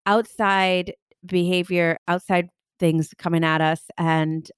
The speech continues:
it's just a really deep, incredible conversation. I think you guys are going to find so many seeds of wisdom that these women share, and I hope you enjoy. This episode is brought to you by Raising Children You Like.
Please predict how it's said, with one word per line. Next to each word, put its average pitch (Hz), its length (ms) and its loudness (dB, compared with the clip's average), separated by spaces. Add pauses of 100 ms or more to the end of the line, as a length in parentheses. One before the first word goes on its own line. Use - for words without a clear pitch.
it's - 240 -2
just 220 320 2
a 170 80 0
really 196 720 -2
deep, 185 360 0
incredible 185 720 -2
conversation. 160 720 -2
I 165 120 -2
think 160 260 -2
you 160 80 -12
guys 151 400 -2
are 175 140 0
going 165 220 0
to - 120 -16
find 160 320 0
so 185 520 -2
many 170 280 -4
seeds 165 400 -2
of 160 160 -4
wisdom 156 460 0
that 156 160 -4
these 165 220 -2
women 160 280 2
share, 151 560 -2 (420)
and 160 460 0
I 165 60 0
hope 160 260 -2
you 165 160 -2
enjoy. 147 560 0 (460)
This 185 280 0
episode 247 400 -2
is 226 160 -8
brought 226 240 -2
to 269 120 -8
you 269 40 -2
by 277 240 0
Raising 190 380 -2
Children 180 280 0
You 175 140 0
Like. - 300 -6